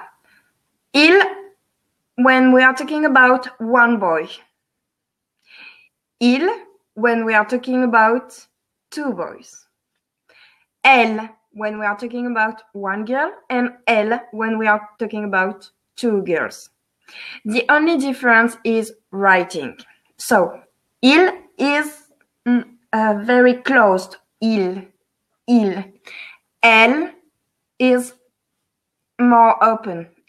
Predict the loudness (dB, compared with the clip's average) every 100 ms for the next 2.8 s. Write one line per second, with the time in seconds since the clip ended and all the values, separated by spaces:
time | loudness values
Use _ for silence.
0 | _ -2 0 -2 -6 -14 _ _ _ _
1 | _ _ -2 -2 -2 -2 0 2 4 2
2 | 0 -14 _ _ -2 -2 -4